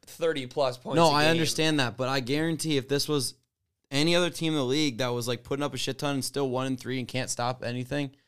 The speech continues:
Speaker 2: people would say they're not that good of a football team. But since it's the Lions, since it's Dan Campbell, since it's, uh, um, the Hard Knocks, everyone, like, got, that's the only reason people are saying that they're a good team. Their defense is part of the game,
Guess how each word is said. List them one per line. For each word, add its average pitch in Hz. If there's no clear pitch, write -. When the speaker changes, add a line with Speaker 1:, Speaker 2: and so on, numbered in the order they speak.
Speaker 2:
people 160
would 156
say 156
they're 143
not 127
that 123
good 131
of 123
a 117
football 131
team. 110
But 131
since 156
it's 135
the 139
Lions, 127
since 123
it's 113
Dan 131
Campbell, 117
since 127
it's, 120
uh, 117
um, 110
the 120
Hard 143
Knocks, 123
everyone, 135
like, 127
got, 135
that's 156
the 147
only 156
reason 139
people 131
are 127
saying 135
that 120
they're 123
a -
good 113
team. 127
Their 156
defense 185
is -
part 180
of 160
the 135
game, 156